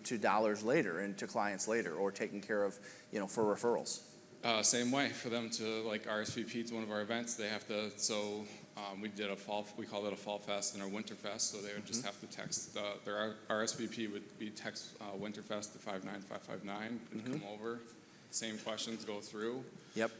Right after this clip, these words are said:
Speaker 2: Um, we'd add a couple more questions, like how many people you bring in, so we'd have a head count.
Speaker 1: Yep.
Speaker 2: And then, uh, just through, so we touch them three times with that a month. They get
Speaker 1: Yep.
Speaker 2: an e-, email, text, and phone call. Um, and then we're pushing to get closer to a seventy-two touch program.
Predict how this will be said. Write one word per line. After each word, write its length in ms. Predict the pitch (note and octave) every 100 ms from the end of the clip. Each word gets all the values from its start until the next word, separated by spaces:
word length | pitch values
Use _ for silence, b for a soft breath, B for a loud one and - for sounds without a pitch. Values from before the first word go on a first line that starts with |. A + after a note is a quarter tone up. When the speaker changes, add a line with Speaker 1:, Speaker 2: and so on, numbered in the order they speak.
| - -
Speaker 2:
Um, 220 | G#2 G2
we'd 160 | G2 G2+
add 140 | G#2
a 280 | G2+ - -
couple 160 | A2+ G#2+
more 100 | G2+
questions, 400 | - G2+ - G2+
like 140 | G2+
how 80 | -
many 120 | G2
people 280 | G2 G#2+ G#2
you 80 | G2+
bring 220 | G2+ G2
in, 180 | G2+ G#2
so 100 | -
we'd 180 | G2+ G2
have 140 | G2+
a 40 | G2
head 180 | G2+ F#2+ -
count. 300 | G2 G2 G#2+ - - -
Speaker 1:
Yep. 140 | A2
Speaker 2:
And 100 | G2+
then, 220 | G#2+ G#2
uh, 180 | G2+ G2+ G#2 G#2+ - -
just 300 | - A2 -
through, 320 | A2 G#2 G#2 G#2 G#2 -
so 160 | A#2 A#2 A2 - B2
we 80 |
touch 220 | A#2 D#3+ D#3
them 120 | A#2
three 220 | C3 A#2+
times 420 | A#2 A2 G#2+ G2
with 80 | G#2
that 160 | G2 G2
a 20 |
month. 380 | G2 G2+ G2 F#2+
They 80 | G2
get 100 | G2+
Speaker 1:
Yep. 140 | A#2
Speaker 2:
an 80 | A2+
e-, 80 | A#2 - A2+
email, 240 | G#2 G2
text, 320 | - G2+ -
and 80 | G2+
phone 200 | A2+ G#2+
call. 340 | G#2+ - - - B B B B B B -
Um, 280 | F#2 F2 E2+
and 100 | A2
then 100 | G#2+
we're 120 | G2+
pushing 500 | G2+ - B2 G#2+ G2 G2 G2 - -
to 80 | A2
get 200 | G#2 F#2+
closer 220 | - G#2 G2+
to 160 | G#2
a 60 | G2
seventy-two 540 | - G2+ G2 F2+ -
touch 240 | - G#2 - -
program. 460 | - - F2+ A#2